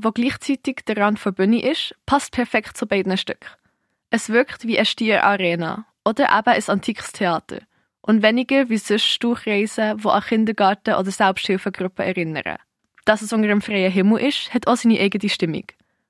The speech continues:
Statt festen Bühnenlampen verändert sich das Licht die ganze Zeit. Dazu kommt manchmal Regen, der zwar episch aussieht,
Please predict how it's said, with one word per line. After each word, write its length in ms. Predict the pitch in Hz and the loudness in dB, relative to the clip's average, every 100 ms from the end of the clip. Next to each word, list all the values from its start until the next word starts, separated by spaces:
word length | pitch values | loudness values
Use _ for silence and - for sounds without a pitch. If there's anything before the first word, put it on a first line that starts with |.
| _ - | _ -4
Statt 260 | - 226 | 0 0
festen 360 | - 233 - 208 | 2 0 0 0
Bühnenlampen 760 | 190 220 240 233 240 254 247 - - | 4 4 4 4 2 0 0 -4 -12
verändert 640 | - 247 226 240 240 233 | -4 0 2 2 0 -2
sich 140 | - 220 | -4 -8
das 120 | - | -2
Licht 280 | 185 180 - | -2 -2 -2
die 60 | |
ganze 340 | 190 180 185 - | 0 0 -2 -8
Zeit. 320 | - - - _ _ _ _ - | -12 -12 -18 _ _ _ _ -4
Dazu 240 | 240 311 | 0 2
kommt 180 | 311 277 | 2 2
manchmal 440 | 226 233 - 185 | 2 2 0 2
Regen, 200 | 185 - - _ - | 2 -2 -6 _ -4
der 180 | 202 | -2
zwar 240 | - 208 - | 2 0 2
episch 340 | 202 - 202 | 0 2 0
aussieht, 540 | 214 - - 240 254 | -2 -4 0 0 0